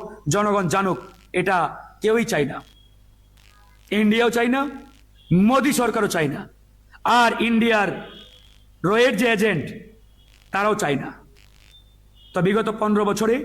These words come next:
মোদি সরকারের চাহিদা অনুযায়ী, ভারতের চাহিদা অনুযায়ী এই পরিকল্পনা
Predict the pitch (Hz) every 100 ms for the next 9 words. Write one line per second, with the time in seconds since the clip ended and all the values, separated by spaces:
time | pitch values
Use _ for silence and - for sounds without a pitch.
0 | - - - _ _ - 185 208 220 214
1 | 214 214 208 214 196 196 208 214 208 220
2 | 247 - - - - - 151 135 214 302
3 | 311 269 226 214 220 214 196 196 160 -
4 | - - - - - 214 233 208 156 -
5 | - - - _ _ _ - - - -
6 | - 220 220 214 190 196